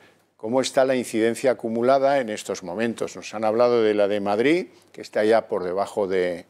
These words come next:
cuatrocientos, en trescientos cincuenta y nueve para ser exactos, y hay que ver cómo está en otras comunidades españolas. Con fecha cuatro de noviembre,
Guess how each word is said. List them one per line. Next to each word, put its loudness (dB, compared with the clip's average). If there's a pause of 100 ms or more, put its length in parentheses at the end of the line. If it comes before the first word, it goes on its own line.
(120)
cuatrocientos, -2
en -8
trescientos -6
cincuenta -4
y 2
nueve 4
para -4
ser 0
exactos, -2 (480)
y 0
hay 2
que 4
ver 0
cómo -2
está 0
en -2
otras -2
comunidades 0
españolas. 0 (400)
Con 0
fecha 0
cuatro -2
de 4
noviembre, 2